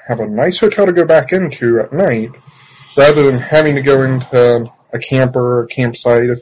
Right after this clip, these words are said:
you don't like camping. You have a nice hotel because Gatlinburg has plenty of hotels. However, during the day,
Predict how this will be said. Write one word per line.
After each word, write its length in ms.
you 100
don't 220
like 160
camping. 460
You 120
have 100
a 40
nice 220
hotel 460
because 200
Gatlinburg 440
has 200
plenty 340
of 100
hotels. 600
However, 560
during 260
the 80
day, 640